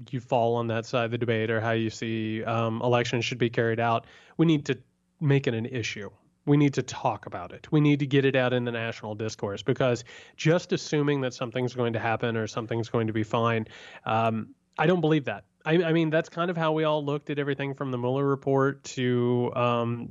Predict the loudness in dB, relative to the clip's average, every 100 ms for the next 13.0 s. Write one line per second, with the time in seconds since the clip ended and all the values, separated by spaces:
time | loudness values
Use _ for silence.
0 | 0 2 2 0 -2 -12 -20 -20 -20 -8
1 | -2 0 2 2 0 2 2 4 4 2
2 | 2 0 0 0 0 2 0 -2 0 2
3 | 4 2 0 -2 -2 -8 -4 -2 -2 -2
4 | -4 -4 -10 -2 2 4 2 0 -2 0
5 | 0 0 0 -2 0 2 2 0 -6 -4
6 | 2 2 2 0 0 -2 0 0 0 0
7 | -4 -2 0 2 0 -2 -4 -4 -4 -4
8 | -2 -2 -4 -4 -4 -4 -2 2 2 4
9 | 2 0 -2 -4 -18 -2 2 2 0 2
10 | 4 4 2 2 4 2 -2 -4 -6 -6
11 | -6 -4 -2 -2 -4 -8 -6 -6 -4 -4
12 | -2 0 0 0 -2 -6 -8 -8 -10 -10